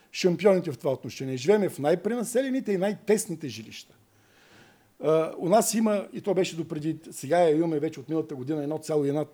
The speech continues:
и едно цяло и три стаи на човек, докато допреди две години бяхме с едно точка две стаи на човек. Между другото, цялото по-, цялото ново строителство от десета година до двайсета година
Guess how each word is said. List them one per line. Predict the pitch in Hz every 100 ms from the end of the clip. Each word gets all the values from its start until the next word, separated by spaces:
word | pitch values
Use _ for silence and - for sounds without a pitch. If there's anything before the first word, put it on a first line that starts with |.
| _
и | 170 147
едно | 165 147
цяло | 165 170 147
и |
три | 127 220
стаи | 196 175 139
на | 123
човек, | - 131 220 - - _ - - - _ _
докато | 202 185 170
допреди | 165 151 160
две | 156
години | 170 160 180
бяхме | 151 180 175
с | 151 147
едно | 151 165
точка | 165 170 -
две | 135 143
стаи | 202 - 117
на | 104
човек. | 101 98 104
Между | 139 120
другото, | 214 208
цялото | - 214 202
по-, | 190 196 - - -
цялото | - 202 220 202
ново | 208 202
строителство | - 208 208 170 - 156
от | 156 - - _ _
десета | 131 135 196 196
година | 180 165 180 165
до | 135
двайсета | 131 190 180 160
година | 139 202 311